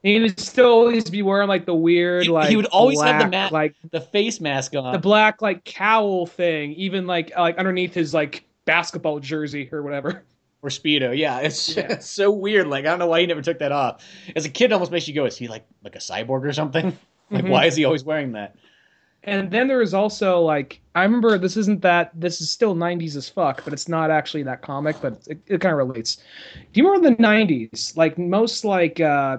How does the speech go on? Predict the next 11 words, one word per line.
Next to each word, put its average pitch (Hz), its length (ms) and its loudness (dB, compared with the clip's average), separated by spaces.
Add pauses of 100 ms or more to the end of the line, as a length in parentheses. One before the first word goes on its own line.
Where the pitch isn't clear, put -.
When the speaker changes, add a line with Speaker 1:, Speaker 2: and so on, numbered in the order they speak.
Speaker 1:
shows 147 640 2
kinda 175 240 0
have 165 220 2
the, 147 180 0 (280)
"Hey, 220 180 4
kids, 151 380 -4
go 202 120 2
to 220 100 2
fucking 190 320 0
church" 202 280 0
episode. 117 560 -8